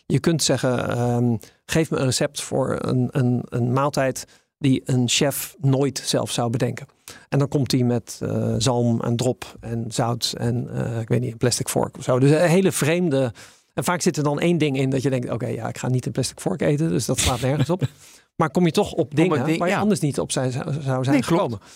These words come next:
Speaker 1: En je zou kunnen zeggen: Nou, dat klinkt als crea-, creativiteit.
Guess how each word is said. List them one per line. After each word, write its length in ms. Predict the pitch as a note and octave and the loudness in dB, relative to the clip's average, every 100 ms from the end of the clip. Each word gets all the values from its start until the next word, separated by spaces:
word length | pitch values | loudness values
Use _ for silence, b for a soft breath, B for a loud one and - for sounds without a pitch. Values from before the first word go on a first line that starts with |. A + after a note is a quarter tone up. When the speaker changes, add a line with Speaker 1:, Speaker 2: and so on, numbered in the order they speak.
| B B _ _ | B B _ _
Speaker 1:
En 200 | F3 F3 | 0 2
je 160 | E3 | 2
zou 220 | D3+ F#3 G3 | 2 0 0
kunnen 200 | C3+ A#2 | 0 0
zeggen: 240 | B2 D#3 | -2 -2
Nou, 160 | D#3+ A#2 _ | -4 -6 _
dat 220 | - - | -8 -8
klinkt 360 | - F3+ A#3 - | -2 2 2 0
als 160 | A2+ - | -8 -4
crea-, 260 | B2 C3 - | -2 -2 -2
creativiteit. 800 | C#3 B2+ E3+ D#3 - E3+ - | 0 0 0 -2 -2 -4 -6